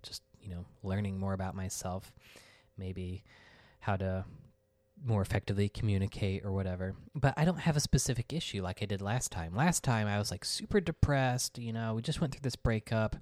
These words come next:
and I felt like, you know, there's, like, just, you know, rock bottom. So that was my reason. Now, like, I'm fine.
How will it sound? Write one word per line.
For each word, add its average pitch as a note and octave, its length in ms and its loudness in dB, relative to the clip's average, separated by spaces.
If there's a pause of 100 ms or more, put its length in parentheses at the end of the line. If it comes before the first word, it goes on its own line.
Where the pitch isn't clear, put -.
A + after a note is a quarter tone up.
(720)
and G#2 360 0
I G2+ 80 0
felt A2+ 340 0
like, G2 460 -2
you G2+ 120 -4
know, F2+ 280 -4 (600)
there's, G2+ 300 -2 (640)
like, A2 340 -8
just, - 180 -4 (320)
you A2 120 -4
know, F#2+ 140 2
rock A2+ 320 2
bottom. F#2+ 440 2
So B2+ 180 6
that C3+ 140 8
was B2 160 2
my F#2+ 100 -2
reason. G2+ 480 0
Now, A#2 420 6
like, G#2+ 240 2
I'm A#2 100 0
fine. G#2+ 520 -2